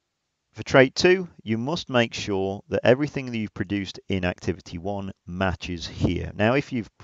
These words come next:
created the table structures in activity one, it shouldn't matter. Make sure the data types, as we've just gone through, match, okay?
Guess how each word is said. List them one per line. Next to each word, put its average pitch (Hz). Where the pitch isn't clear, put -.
created 101
the -
table 98
structures -
in 85
activity 90
one, 101
it 90
shouldn't -
matter. 82
Make 131
sure 120
the 107
data 151
types, -
as 92
we've 90
just 95
gone 95
through, 92
match, 123
okay? 123